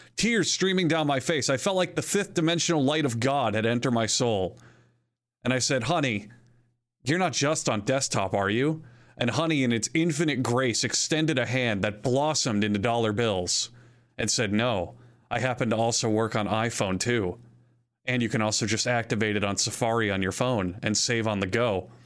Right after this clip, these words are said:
It was by this point that I was crying blood and my mouth tasted of sweet nectar. And I said, "Honey, if, if people don't know of your word, what do you need to prophesize to them?" And a,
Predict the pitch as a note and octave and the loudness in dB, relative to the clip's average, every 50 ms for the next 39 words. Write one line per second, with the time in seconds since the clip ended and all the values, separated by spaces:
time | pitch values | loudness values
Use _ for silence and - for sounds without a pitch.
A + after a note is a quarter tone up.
0 | - _ - - - - - - - - - E3 D#3 C#3+ C#3+ A2+ C#3+ C#3+ C3+ D3+ | -20 _ -20 -20 -20 -20 -20 -20 -12 -4 0 0 2 2 2 2 0 2 2 0
1 | D3 - - - C#3 B2 A2+ G#2+ B2+ A#2 A2+ A2 G#2+ - - - C#3+ B2+ A#2+ A#2 | 0 0 0 0 0 0 0 0 0 0 2 2 0 -2 0 0 0 0 2 0
2 | A2 G#2+ G#2 A2+ A2+ A2+ G#2 G2 F#2 F2+ - - - - - - - - B2+ A#2+ | 0 0 2 2 2 2 2 0 -2 -4 -8 -14 -20 -20 -20 -14 -6 -2 0 0
3 | A#2+ A#2+ A#2+ B2 B2+ B2 B2 - - - B2+ A#2+ A#2 - - B2 G2 G2+ - - | 2 2 2 2 2 0 0 -2 -2 -2 -2 0 0 0 0 0 0 0 -2 -2
4 | - - A#2+ A2 G#2 A2 A2+ A2+ - - G#2 F2+ F2 - - - - - _ _ | 0 0 0 0 2 0 0 -2 -2 -4 -4 -4 -4 -6 -10 -16 -20 -20 _ _
5 | _ _ _ _ _ _ _ _ - - A2 A2 G#2+ - - A#2 G2+ - C3+ F3 | _ _ _ _ _ _ _ _ -8 -4 -4 -2 -2 0 -2 -2 -2 0 0 0
6 | F3+ D3 G#2+ F2+ - - - - - _ _ _ _ _ _ _ _ _ _ _ | 0 0 -2 -4 -6 -10 -20 -20 -20 _ _ _ _ _ _ _ _ _ _ _
7 | _ _ _ _ _ _ - C3+ A2+ D#3 C#3+ - - D3 B2+ - - C#3 C3+ - | _ _ _ _ _ _ -8 -4 -2 -2 -2 0 0 -2 -2 -2 -2 -4 -4 -4
8 | F#2 - B2+ - D#3+ G3+ F#3+ F#3+ E3 B2+ D3+ D#3+ F3+ D3 D3+ D#3 E3+ D#3+ C3+ A#2+ | -6 -8 -4 -2 -2 0 0 0 0 0 0 0 2 2 2 2 2 2 2 2
9 | C3 C3 B2 A#2+ B2 E3 G3 F#3 A#2+ G#2 F#2+ F#2+ - - - - - - - - | 2 2 2 2 2 2 2 2 2 0 0 -2 -6 -12 -20 -20 -20 -16 -6 -2
10 | A#2 C3 F#3 F#3 C#3 E3 D#3 D3+ D3+ D3+ D3+ C#3 A#2 A2 G#2 A2+ C#3 F3 G#3+ G#3+ | 0 0 0 0 0 0 2 2 4 2 2 2 0 -2 -2 0 0 0 0 0
11 | - C3 - - A2 A2 G#2+ - - B2+ G2+ G2 F2+ F2+ F2 E2+ - - - - | 0 -2 0 0 0 0 0 0 -2 0 0 0 -2 -2 -4 -6 -8 -14 -20 -20
12 | - - - _ _ _ _ _ - - C3+ C3 C3+ B2+ C3+ C#3 A#2+ | -20 -20 -20 _ _ _ _ _ -4 -2 0 0 2 2 0 0 0